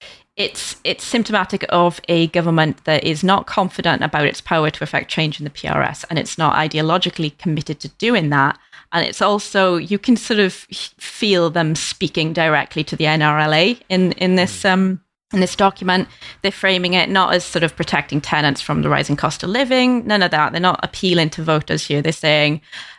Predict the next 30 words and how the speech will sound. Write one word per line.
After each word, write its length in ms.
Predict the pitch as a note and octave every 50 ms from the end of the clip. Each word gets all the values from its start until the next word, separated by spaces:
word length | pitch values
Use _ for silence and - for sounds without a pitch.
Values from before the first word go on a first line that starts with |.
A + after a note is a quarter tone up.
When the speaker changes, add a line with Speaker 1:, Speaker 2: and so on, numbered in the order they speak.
| _ -
Speaker 1:
um, 440 | F3 E3+ E3 D#3+ D#3 D#3 D3+ D3+ D3 _ _ _ -
and 240 | - - - C#3 C#3
this 160 | E3+ - -
is 80 | D#3+
a 60 | E3+ -
quote 240 | - - D3+ - -
again, 260 | E3+ D#3+ D#3+ D#3 D#3
"I'm 140 | - F#3 F#3+
committed 380 | - - A3 A3+ A3 - G3+
to 100 | - -
using 240 | F#3+ F#3 F3 F#3+ F#3
all 80 | F3+ F3+
the 100 | F3+ F3+
levers 360 | F3 E3+ E3+ E3 E3+ D#3 -
we 80 | E3 E3
have 280 | E3 - D#3+ D#3 D3+ -
to 100 | - D#3+
ensure 420 | D#3+ D#3+ - - - E3 D#3 D#3
we 140 | D3+ D#3+ D#3+
maintain 480 | D#3+ D#3+ D#3 D#3+ D3+ - F3 D3+ D#3 D#3
a 80 | D3+
viable 560 | D#3 D#3 - - E3 E3 D#3+ D#3+ D#3 - D#3 D3+
private 480 | - - - D#3+ D3+ D3 C#3+ D3+ -
rented 400 | - D#3 D3+ D3 D3+ - D3+ -
sector 400 | - - D3+ - - - - -
here 300 | F3+ - - E3+ D#3+ D3
in 120 | D3 D3+ D3+
Wales, 440 | D3+ D3 D3 D3+ D3+ C#3+ - - - _ _ _ _ _ - - _ _
offering 400 | - D#3 D#3+ - - D#3+ D#3 D#3
high 220 | D#3 - - -